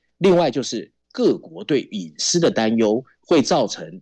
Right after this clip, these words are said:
你要拿到数据去应用变得越来越难。文章最后引述哦，在美国很有名的一个人工智慧创投公司叫 Airstream，他们对整个人工智慧在全世界的发展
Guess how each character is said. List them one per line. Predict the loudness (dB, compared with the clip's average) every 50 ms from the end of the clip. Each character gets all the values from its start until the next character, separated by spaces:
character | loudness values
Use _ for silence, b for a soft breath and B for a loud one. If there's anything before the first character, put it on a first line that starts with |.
| _
你 | _ -14 -10 -6
要 | -4 -4 -4 -4
拿 | -6 -6 -4
到 | -4 -2 -2 -4
数 | -6 -6 -2 0 0 0
据 | 0 -2 -4 -6 -6
去 | -4 -6 -4
应 | -2 0 0 2
用 | 2 2 0 0 -2 _
变 | -2 -2 -2
得 | -4
越 | -6 -6 -6
来 | -8 -8
越 | -8
难。 | -10 -8 -8 -10 -8 -8 -12 -12 _ B B B _ _ _
文 | 0 2
章 | 4 4 4 4
最 | 4 2 2 4
后 | 2 0 0 -2 _
引 | -8 -10 -8 -10
述 | -4 -2 0 0 0
哦， | -4 -8 -12 -14 b b b b _
在 | 0 2 2
美 | 2 2
国 | 0 -2 -4
很 | -4 -2
有 | -4 -4 -4
名 | -6 -10
的 | -12 -12
一 | -6
个 | -4 -4
人 | -4 -4 -4
工 | -4 -2 -2 -2
智 | 0 -2
慧 | 0 0 -2
创 | -4 -2 -6 -6
投 | -6 -8 -14
公 | -16 -10 -8
司 | -6 -4 -2
叫 | -2 -2 -2
Airstream， | 0 0 2 2 2 2 0 -2 -4 -2 2 2 2 2 0 b b b b b -4
他 | -2 2
们 | 2 2 2 2
对 | 2 2 2 0
整 | -2 -6 -10 -10 -10
个 | -8 -8
人 | -4 -4 -4 -4
工 | -4 -4 -6 -6
智 | -4 -4 -2
慧 | -2 -2 -2
在 | -2 -2 -6
全 | -6 -10 -14 -12 -10
世 | -6 -4
界 | -4 -4
的 | -4
发 | -4 -6 -6 -6
展 | -4 -6 -8 -10